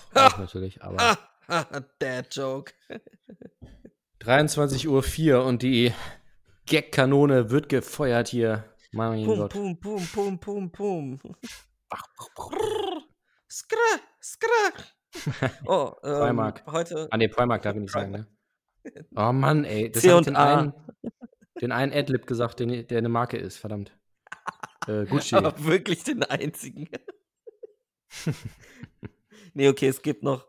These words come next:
Speaker 1: Gucci, Gucci, Gucci, Prada, Prada. <laughs> Louis, Louis, Louis.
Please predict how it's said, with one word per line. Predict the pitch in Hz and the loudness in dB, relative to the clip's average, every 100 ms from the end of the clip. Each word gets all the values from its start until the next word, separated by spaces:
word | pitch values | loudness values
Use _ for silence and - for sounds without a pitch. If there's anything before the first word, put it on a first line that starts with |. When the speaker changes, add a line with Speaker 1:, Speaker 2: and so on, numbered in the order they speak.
| _ - | _ -4
Speaker 1:
Gucci, | 208 302 | -2 -2
Gucci, | 220 - 294 | -2 -2 -2
Gucci, | 226 214 285 | -4 -4 -4
Prada, | 240 151 175 254 | -4 -4 -2 -4
Prada. | - 240 294 - - | -4 -4 -4 -6 -10
<laughs> | 220 240 - - _ - | -20 -20 -18 -20 _ -10
Louis, | 175 156 151 | -8 -8 -8
Louis, | 165 - 156 | -10 -10 -10
Louis. | 254 170 | -12 -14